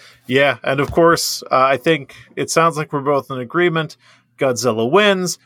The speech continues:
and of course, uh, if we need a final nail in the coffin, uh, Godzilla is a tired, wandering samurai type who has a moth as a wife, and King Kong is, of course, a loser virgin who lives on an island and eats fish.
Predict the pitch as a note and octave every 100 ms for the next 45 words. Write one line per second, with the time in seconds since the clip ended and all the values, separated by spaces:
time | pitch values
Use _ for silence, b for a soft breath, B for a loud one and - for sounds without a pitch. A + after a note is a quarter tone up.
0 | _ C3+ C3 - E3+ D#3 - - - _
1 | - C#3+ C#3 A#2 C#3 - C#3+ D3 D3+ B2
2 | D#3+ D3 C3+ C3+ C3+ B2 A#2+ A#2+ E3+ D#3+
3 | D3 D#3 C#3 b b _ C3+ B2 A#2 G#2+
4 | C3 B2 A2 D3 D3+ D3 C3+ _ _ -
5 | C3 B2+ A2+ G2+ - E3 E3 E3 D#3+ C#3+
6 | C#3+ D3 C3 C3 A#2 - E3+ E3+ E3 D#3+
7 | D#3 - D#3 D3+ - C#3+ B2 B2+ B2+ A#2
8 | - b b B2+ B2+ B2+ B2+ A#2+ C3 A#2
9 | B2+ E3 E3+ D#3 - C#3 - E3 D#3 -
10 | C#3 C3+ C3 A#2+ B2+ - C#3 B2+ C#3+ C3
11 | C3+ A#2+ B2 B2+ A#2+ A2+ A#2 B2 A#2 A2
12 | A2+ A2+ A2 G#2+ A2 G#2+ A2 G#2 - -
13 | F3+ D#3 -